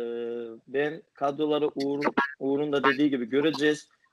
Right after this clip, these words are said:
Büyük bir ihtimal Abdullah Hoca'nın, e, Bakasetas'ı sekiz numara pozisyonda oynatacağını düşünüyorum.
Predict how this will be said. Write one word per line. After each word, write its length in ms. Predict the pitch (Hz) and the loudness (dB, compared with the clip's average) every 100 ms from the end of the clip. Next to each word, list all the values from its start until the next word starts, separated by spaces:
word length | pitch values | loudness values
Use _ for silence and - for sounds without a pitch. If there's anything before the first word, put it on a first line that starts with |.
| - | 2
Büyük 280 | 165 196 - | 4 4 2
bir 60 | |
ihtimal 320 | 170 - 165 175 | 0 0 -2 0
Abdullah 420 | 160 - 160 175 | 0 -2 -2 0
Hoca'nın, 480 | 143 160 165 170 147 | 2 2 2 -2 0
e, 340 | 143 143 139 | 2 2 2
Bakasetas'ı 680 | 147 - - 160 - 139 - | -2 -6 -8 -6 -4 -6 -6
sekiz 340 | 143 123 160 | -8 -4 -4
numara 280 | 160 170 165 | 0 2 2
pozisyonda 500 | 160 151 170 165 165 | 2 0 -4 -4 0
oynatacağını 640 | 165 160 165 151 170 170 151 | 2 2 0 0 0 0 -6
düşünüyorum. 580 | - 139 127 123 160 | -10 -10 -6 0 0